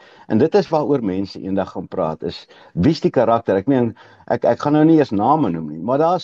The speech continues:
soveel mense in die sportwêreld wat wêreldse sukses bereik,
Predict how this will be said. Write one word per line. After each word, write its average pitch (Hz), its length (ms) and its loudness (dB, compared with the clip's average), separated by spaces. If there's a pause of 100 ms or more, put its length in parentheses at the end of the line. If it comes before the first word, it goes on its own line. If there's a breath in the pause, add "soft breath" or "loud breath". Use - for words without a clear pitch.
(160)
soveel 202 460 -4
mense 123 480 -6
in 113 60 -6
die 107 120 -6
sportwêreld 90 800 -4 (520 soft breath)
wat - 280 -2 (360)
wêreldse 143 460 0
sukses 113 460 0
bereik, 78 320 -4